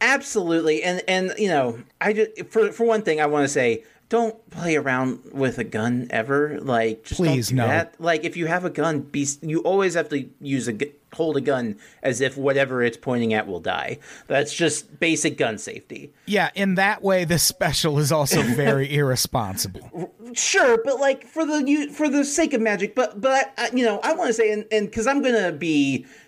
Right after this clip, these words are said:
Speaker 1: kind of skeptical and about a lot of stuff that we talk about on this program probably, but I wanna say I don't think the, I,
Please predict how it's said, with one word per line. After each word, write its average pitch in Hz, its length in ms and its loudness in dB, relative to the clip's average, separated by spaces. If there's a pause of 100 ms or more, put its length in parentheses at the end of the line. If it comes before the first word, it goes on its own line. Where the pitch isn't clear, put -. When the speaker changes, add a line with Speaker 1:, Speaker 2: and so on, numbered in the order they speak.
(120)
Speaker 1:
kind 135 320 0
of 113 300 -2 (320)
skeptical 143 1080 -2
and 113 580 2
about 113 420 0
a 120 60 2
lot 117 220 2
of 117 80 -2
stuff - 320 -4
that 110 120 -2
we 110 100 -2
talk 107 260 0
about 110 600 0
on 110 200 2
this 113 160 0 (140)
program 123 680 0
probably, 131 720 0 (220)
but 165 120 0
I 190 100 2
wanna 240 200 0
say 220 240 -2
I 254 120 0
don't 277 240 -2
think 185 400 -4
the, 143 340 0
I, 143 280 0